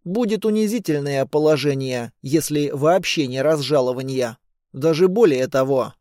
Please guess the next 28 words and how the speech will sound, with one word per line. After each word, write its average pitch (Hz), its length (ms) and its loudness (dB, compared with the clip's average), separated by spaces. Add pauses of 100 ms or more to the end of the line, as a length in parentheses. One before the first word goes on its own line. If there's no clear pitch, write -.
(160)
род 196 320 4
Кахан 214 400 0
может 196 420 0
не 208 140 2
вынести 180 460 -2
подобного 147 600 0
позора 156 680 2 (120)
и 175 120 -4
откажется 185 720 -2
от 151 200 -6
опозорившегося 143 920 -2
наследника. 135 840 -4 (320)
Так - 180 -4
что - 220 0
делать? 160 560 0 (140)
Как 180 260 0
быть? 165 400 -2 (360)
«Адмирал! 165 960 4
Адмирал!» 185 720 4 (320)
Он 147 160 -4
поднял 151 440 0
глаза 156 380 2
и 143 120 0
увидел 139 480 0
стоящего 147 640 0
перед 143 380 0
ним 147 180 -4
Старпома. 139 680 0